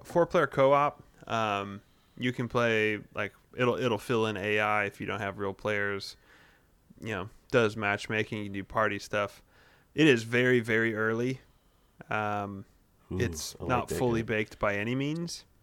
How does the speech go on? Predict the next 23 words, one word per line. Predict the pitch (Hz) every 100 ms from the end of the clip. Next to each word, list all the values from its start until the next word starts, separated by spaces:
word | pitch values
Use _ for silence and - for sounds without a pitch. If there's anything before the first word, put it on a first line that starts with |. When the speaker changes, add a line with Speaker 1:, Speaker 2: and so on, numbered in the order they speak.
| _ _ _ _ _ _ _ _ - - -
Speaker 1:
Um, | 113 90 76 71 120 _ _ - _ _
but | 185 185 143 - _ _
I | 123
do | 120 151
think | 143 147 123
there's | 131 113
some, | - 123 113 104 101 - _ _ _ _
some, | - 123 107 -
some | - 123
cool | - 131 107
stuff. | - 117 -
I | 78
love | 107 123 143 143
the, | 143 131
the | 135
art | - 127 -
style | - 120 117 117
and | 117
stuff, | - 117 117 107
like, | 98 -
kinda | 113 90 95 - - - - _ -
seventies | - 139 117 113 110 110 107 104
retro | 113 110 - 110 107 107 104